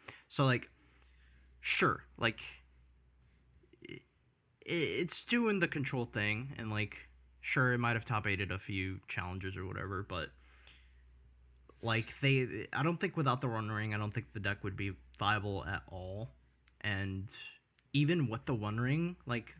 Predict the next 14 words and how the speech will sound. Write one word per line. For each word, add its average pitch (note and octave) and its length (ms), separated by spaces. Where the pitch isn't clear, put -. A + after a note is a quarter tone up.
the A#2+ 100
hands A#2 340
where B2+ 100
you A2 140
never G#2 280
draw G2+ 240
One F#2 240
Ring, C3 340
like, - 280
you're D3+ 140
playing E3+ 460
behind B2 320
your G#2 100
opponent G2 380